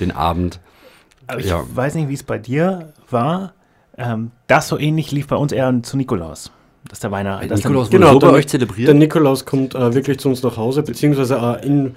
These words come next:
Speaker 3: Verbindung mit jemandem.
Speaker 2: Den, den Krampus.
Speaker 3: Den Krampus, genau.
Speaker 2: Also
Speaker 1: Den
Speaker 2: in
Speaker 1: gibt's auch
Speaker 2: Öst-,
Speaker 1: noch.
Speaker 2: in Österreich ist, glaub ich, Nikolaus und auch in Bayern ein größeres Ding.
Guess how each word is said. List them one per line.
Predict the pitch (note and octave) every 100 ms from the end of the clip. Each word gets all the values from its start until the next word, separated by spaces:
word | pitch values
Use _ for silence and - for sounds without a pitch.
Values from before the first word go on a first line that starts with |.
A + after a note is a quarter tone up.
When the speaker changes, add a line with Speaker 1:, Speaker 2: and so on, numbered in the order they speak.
| - -
Speaker 3:
Verbindung | C#3 C#3 D3 C3+
mit | C3+ A#2+
jemandem. | B2+ D3 D3+ F3+ G3+ G3 F3
Speaker 2:
Den, | A#2 A#2+
den | B2+ B2+
Krampus. | A#2 G#2+ G#2+ -
Speaker 3:
Den | - A#2+
Krampus, | A2+ A2 G2+ D3 F3
genau. | C#3 A2+ G#2+ C3 E3+ - -
Speaker 2:
Also | B2+ C#3
Speaker 1:
Den |
Speaker 2:
in | -
Speaker 1:
gibt's | B2+
auch | C3+
Speaker 2:
Öst-, | C3+
Speaker 1:
noch. | G2+ - _
Speaker 2:
in | C3
Österreich | B2+ D3+ - D#3 C#3+ D3 C#3+
ist, | - -
glaub | C3+ B2+
ich, | B2+
Nikolaus | D3+ D#3+ C#3 C3+ C#3+
und | C3
auch | - C3+
in | C3
Bayern | B2 C#3+ C3
ein | B2
größeres | A#2+ C#3+ C#3 A#2+ A#2+
Ding. | C#3 D3